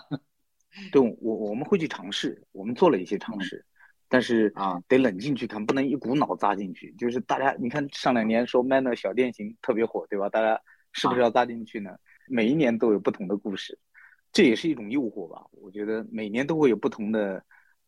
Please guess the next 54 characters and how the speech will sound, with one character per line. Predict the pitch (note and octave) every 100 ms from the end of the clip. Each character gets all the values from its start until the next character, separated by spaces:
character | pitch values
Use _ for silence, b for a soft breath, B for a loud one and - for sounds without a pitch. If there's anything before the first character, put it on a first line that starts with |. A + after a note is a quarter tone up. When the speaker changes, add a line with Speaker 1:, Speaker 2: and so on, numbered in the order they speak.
| -
Speaker 2:
某， | A2+ A2+
某 | G#2+ G#2
个 | G#2+
赛 | B2+ A2+
道 | A2 G#2
或 |
者 | G#2
某 | G2+ F2+
个 | F#2+
行 | F#2+
业 | G2+
突 | G2+ A#2+
然 | A2
间 | G#2+
火 | - F2+
了， | - -
不 |
断 | A#2+ C#3
地 | C3+
在 | A#2
诱 | B2 B2
惑。 | - E2+ - -
Speaker 1:
我 | G2
自 | F2 F#3
己 | A#2
创 | - A#2
业 | A#2+ G#2
也 | F2
会 | - D3
面 | A#2+ A2+
临 | F2+
着 | G2+
很 | - _
多 | F2+
很 | -
多 | D2+
的 | E2+
诱 | F2 D#2
惑， | - - - b b _
对， | -
因 | G#2 C#3+
为 |
你 | C#3+
会 | -
看 | B2 D#3 B2+
到， | G#2 F2+ -
呃， | G2+
各 | G2+
种 | C3 F2+
各 | G2
样 | F#2+
的 | D#2+
机 | - F#2
会， | A2